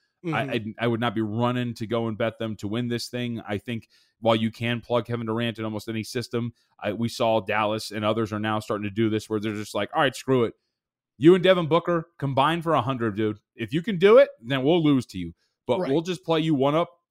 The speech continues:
Speaker 2: on each. You know, we'll put our best defender that we can on you guys, but we're not doubling you. We're not trying to get the ball out of your hands.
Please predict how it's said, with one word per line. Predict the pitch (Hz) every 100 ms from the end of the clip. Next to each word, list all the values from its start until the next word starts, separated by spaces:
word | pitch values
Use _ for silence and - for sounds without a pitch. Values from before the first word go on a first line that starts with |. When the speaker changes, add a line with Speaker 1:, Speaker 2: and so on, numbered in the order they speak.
| _
Speaker 2:
on | 113 113
each. | 151 170 -
You | 131
know, | 117
we'll | 127
put | 135
our | 131
best | 123 175
defender | - 175 165
that | 165
we | 160
can | 147 139
on | 127 123
you | 120
guys, | 107 101 98 - _ _
but | 98
we're | 110
not | 147 151
doubling | 139 135 135
you. | 131 131
We're | 120
not | 117 127
trying | 143
to |
get | 143
the | 143
ball | 135 131
out | 131
of |
your | 135
hands. | 123 113 110 110 110